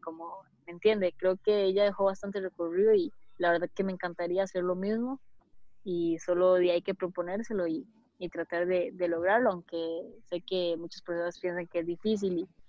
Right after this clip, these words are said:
y siempre están los comentarios malos, pero yo soy una persona muy positiva y, y la verdad es que nada es imposible para mí y trato de,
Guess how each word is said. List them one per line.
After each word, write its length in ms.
y 120
siempre 260
están 160
los 100
comentarios 500
malos, 500
pero 460
yo 300
soy 140
una 100
persona 460
muy 160
positiva 580
y, 300
y 120
la 140
verdad 220
es 180
que 500
nada 160
es 120
imposible 540
para 260
mí 300
y 140
trato 380
de, 200